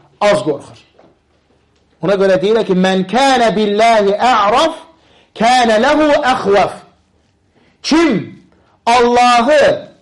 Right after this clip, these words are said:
yaxşı tanıyırsa, ondan layiqincə qorxur. Ondan daha çox qorxur və ehtiram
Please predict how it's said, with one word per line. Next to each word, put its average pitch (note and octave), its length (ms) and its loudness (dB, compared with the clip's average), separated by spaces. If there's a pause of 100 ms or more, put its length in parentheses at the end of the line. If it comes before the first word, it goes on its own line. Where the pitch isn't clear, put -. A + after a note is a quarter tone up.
(360)
yaxşı A3+ 420 0
tanıyırsa, D4+ 640 0 (720)
ondan A#3+ 420 0
layiqincə F#3 600 0
qorxur. - 300 -20 (560)
Ondan A3 600 0 (260)
daha G#3 240 0
çox F3 200 -2
qorxur F3+ 360 0 (120)
və F#3+ 440 2 (420)
ehtiram F3+ 920 0